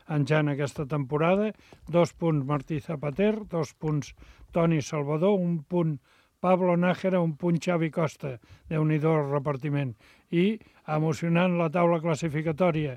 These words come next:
Pablo Nájera, cinquanta-vuit, Toni Salvador, cinquanta-set, Martí Zapater, cinquanta-tres.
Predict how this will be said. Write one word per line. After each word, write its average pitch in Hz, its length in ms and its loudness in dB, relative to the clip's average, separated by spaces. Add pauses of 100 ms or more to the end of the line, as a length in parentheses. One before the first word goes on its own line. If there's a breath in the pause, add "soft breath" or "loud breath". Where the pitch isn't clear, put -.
(460 soft breath)
Pablo 175 340 4
Nájera, 170 460 0
cinquanta-vuit, 180 840 0
Toni 175 260 2
Salvador, 165 540 0
cinquanta-set, 196 1000 0 (720 soft breath)
Martí 170 440 0
Zapater, 175 500 0
cinquanta-tres. 180 960 0